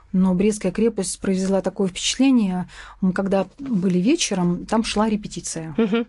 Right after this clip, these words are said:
Speaker 1: И когда объявили, что вот, а сейчас выступит Лукашенко, все такие: «О, батька, наш батька!» И все такие:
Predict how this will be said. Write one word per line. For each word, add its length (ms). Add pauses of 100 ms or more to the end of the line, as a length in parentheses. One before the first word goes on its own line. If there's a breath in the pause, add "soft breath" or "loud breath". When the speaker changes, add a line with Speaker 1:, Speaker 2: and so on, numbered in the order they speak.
Speaker 1:
И 60
когда 280
объявили, 440
что 200
вот, 320
а 60
сейчас 400
выступит 400
Лукашенко, 560
все 140
такие: 260
«О, 200
батька, 580
наш 240
батька!» 580 (260 loud breath)
И 60
все 140
такие: 380